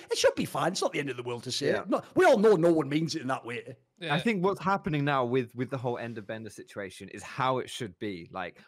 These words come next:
Speaker 2: I open Twitter, I see that, I get a little bit of a chuckle. That's the end of it. No one means it in
Speaker 1: Oh,
Speaker 2: a
Speaker 1: yours
Speaker 2: rude
Speaker 1: was a
Speaker 2: way.
Speaker 1: good
Speaker 2: No one
Speaker 1: meme.
Speaker 2: means it
Speaker 1: Exactly.
Speaker 2: in
Speaker 1: I
Speaker 2: a
Speaker 1: thought yours was funny. Exactly.
Speaker 2: Yeah, it,
Speaker 1: It
Speaker 2: that's,
Speaker 1: was good.
Speaker 2: that's it.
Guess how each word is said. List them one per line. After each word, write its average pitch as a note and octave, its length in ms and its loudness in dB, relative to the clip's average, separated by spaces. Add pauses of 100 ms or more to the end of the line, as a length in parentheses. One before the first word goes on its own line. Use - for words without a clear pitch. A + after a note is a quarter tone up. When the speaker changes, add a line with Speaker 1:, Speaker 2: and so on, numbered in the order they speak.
(160)
Speaker 2:
I F#3 180 2
open D3+ 300 -2
Twitter, A#2+ 300 -6
I A2+ 80 -2
see D#3 360 -4
that, F#2+ 200 -4
I G2+ 80 -6
get A#2 240 -6
a - 20 -6
little C#3+ 200 -6
bit B2+ 120 -8
of A#2+ 120 -12
a G2+ 40 -12
chuckle. G2 540 -10 (240)
That's G#2 240 -8
the G#2 100 -12
end F#2+ 140 -12
of E2 100 -14
it. F2 140 -16
No F3 220 2
one F3+ 180 2
means D3 300 2
it - 60 2
in - 60 6
Speaker 1:
Oh, F#4 60 8
Speaker 2:
a C#4+ 60 6
Speaker 1:
yours E4+ 220 6
Speaker 2:
rude E4+ 40 6
Speaker 1:
was A#3+ 100 6
a B3+ 40 4
Speaker 2:
way. F#3 40 2
Speaker 1:
good A#3 140 4
Speaker 2:
No G3 60 2
one A3 80 6
Speaker 1:
meme. C4 60 6
Speaker 2:
means D#3 100 0
it - 20 0
Speaker 1:
Exactly. A#3+ 280 2
Speaker 2:
in G#3+ 40 4
Speaker 1:
I A3 40 0
Speaker 2:
a - 40 -2
Speaker 1:
thought A#3 100 0
yours G#3+ 220 2
was D#3+ 80 -8
funny. A3 220 -4
Exactly. F#3 440 -8
Speaker 2:
Yeah, C#3+ 180 4
it, - 100 -2
Speaker 1:
It C#3 140 -2
Speaker 2:
that's, D3+ 120 4
Speaker 1:
was F#3 80 -4
good. A3 120 4
Speaker 2:
that's - 260 0
it. C3+ 200 -2